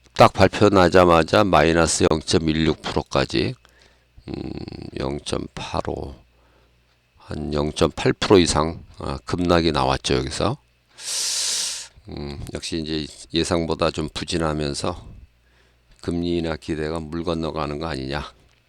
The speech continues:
음, 그런 시장의 이제 예상 때문에,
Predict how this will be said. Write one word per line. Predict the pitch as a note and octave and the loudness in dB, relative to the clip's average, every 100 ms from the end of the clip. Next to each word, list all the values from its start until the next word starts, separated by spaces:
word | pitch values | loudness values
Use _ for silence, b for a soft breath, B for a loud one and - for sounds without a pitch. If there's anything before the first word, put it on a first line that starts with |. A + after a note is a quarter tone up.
| - | -16
음, | D2+ D2 C#2+ - | -12 -12 -12 -10
그런 | E2 D#2 C#2 _ B B B B B B _ _ | -8 -6 -8 _ B B B B B B _ _
시장의 | - G2 F#2 E2 D#2+ D#2 | -8 -4 -2 -2 -2 -2
이제 | D2+ D2+ | -2 0
예상 | D#2+ - D#2 | 0 0 -4
때문에, | - D2+ C#2+ G2+ | -2 -2 -2 -4